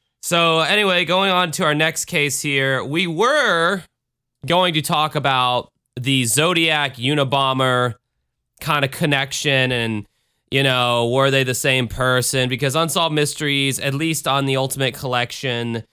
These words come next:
under the Bizarre Murders, they, they build the Zodiac Unabomber as kind of, uh, the same person, or it could have been the same person.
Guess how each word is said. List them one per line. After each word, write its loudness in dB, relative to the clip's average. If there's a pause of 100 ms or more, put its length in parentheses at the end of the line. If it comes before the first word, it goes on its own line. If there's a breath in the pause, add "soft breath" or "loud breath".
(320)
under 2
the 0
Bizarre 2
Murders, 0
they, 0
they 0
build 0
the -4
Zodiac 0
Unabomber 0
as -2
kind -2
of, -4
uh, -2 (120)
the -4
same 0
person, -2
or -2
it -6
could -2
have -4
been 0
the -4
same -2
person. -4